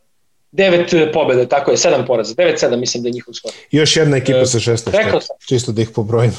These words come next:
Speaker 1: Još jedna ekipa sa šesnaest odigrali, da, nema ih mnogo, ajde, ako nije
Speaker 2: Stvarno,
Speaker 1: samo
Speaker 2: stvarno,
Speaker 1: Mladost
Speaker 2: stvarno ih
Speaker 1: jedina.
Speaker 2: nema mnogo.
Speaker 1: Stvarno ih nema i stvarno nema igrača, kad sam pričao o Akaju koji su igrali šesnaest mečeva. Nema šanse da nekog bar nije zahvatilo u nekom trenutku.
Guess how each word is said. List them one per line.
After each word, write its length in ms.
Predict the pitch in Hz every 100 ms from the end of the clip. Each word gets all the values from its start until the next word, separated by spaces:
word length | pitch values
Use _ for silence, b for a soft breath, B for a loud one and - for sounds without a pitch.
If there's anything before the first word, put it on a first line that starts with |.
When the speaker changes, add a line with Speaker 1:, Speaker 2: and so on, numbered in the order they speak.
| -
Speaker 1:
Još 120 | 135 180
jedna 160 | 175
ekipa 240 | - 170 170
sa 100 | -
šesnaest 400 | 190 190 180 160
odigrali, 300 | 151 135 135
da, 140 | 139
nema 220 | 180 262
ih 100 | 208
mnogo, 280 | 220 185 131
ajde, 200 | 131 127
ako 180 | 120 131
nije 400 | 151 160 147 - -
Speaker 2:
Stvarno, 320 | - - 143
Speaker 1:
samo 100 | 156
Speaker 2:
stvarno, 180 | 147 151
Speaker 1:
Mladost 240 | 165 147
Speaker 2:
stvarno 160 | - 156
ih 60 | 170
Speaker 1:
jedina. 140 | 170
Speaker 2:
nema 120 | 131
mnogo. 280 | 110 92 87 _ _ _ _ _ _ - 156 - _ _ _ _
Speaker 1:
Stvarno 220 | 151 190
ih 80 | 196
nema 220 | 220 240
i 60 | 208
stvarno 200 | 208 233
nema 180 | 262 254
igrača, 400 | 196 196 - -
kad 100 | -
sam 100 | 127
pričao 260 | 156 - 147
o 40 |
Akaju 260 | 151 135 123
koji 140 | 135
su 100 | 143
igrali 180 | 143 131
šesnaest 360 | 131 - - 110
mečeva. 280 | - 110 107
Nema 120 | 147
šanse 300 | - 185 180
da 80 | 160
nekog 300 | 180 175 -
bar 120 | 156
nije 140 | 156 135
zahvatilo 440 | 147 156 - 131
u 40 |
nekom 240 | 135 131 120
trenutku. 300 | 110 107